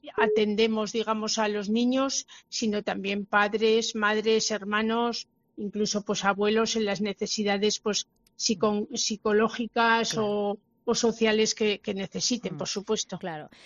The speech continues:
Speaker 2: Es verdad que hablar de, de cáncer ya en sí, la propia palabra asusta, ¿verdad? Em, afortunadamente se van conociendo más, eh, datos, eh, se va investigando, se va,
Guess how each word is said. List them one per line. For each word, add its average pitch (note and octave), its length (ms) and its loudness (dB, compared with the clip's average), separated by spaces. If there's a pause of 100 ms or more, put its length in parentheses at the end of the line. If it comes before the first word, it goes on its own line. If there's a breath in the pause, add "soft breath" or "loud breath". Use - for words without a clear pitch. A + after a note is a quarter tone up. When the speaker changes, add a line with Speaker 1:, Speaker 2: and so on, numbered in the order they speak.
(100)
Speaker 2:
Es G3+ 100 -6
verdad A3 180 2
que G#3 480 2
hablar G3 360 0
de, F#3+ 520 2
de F#3 220 -2
cáncer G3 560 -2
ya G3 280 2
en F#3 120 0
sí, A#3 240 2
la F#3 140 4
propia G3 320 6
palabra F3+ 500 6
asusta, G3+ 580 2
¿verdad? F#3+ 440 2
Em, E3+ 640 -2
afortunadamente G#3 800 0
se A3 80 0
van G#3+ 160 4
conociendo G3 560 -2
más, F3+ 300 -6
eh, F3 140 -4
datos, G#3+ 560 -2
eh, F#3+ 140 -4
se G3 140 -4
va G3 100 0
investigando, G3+ 680 0
se G3+ 100 -4
va, G3 240 2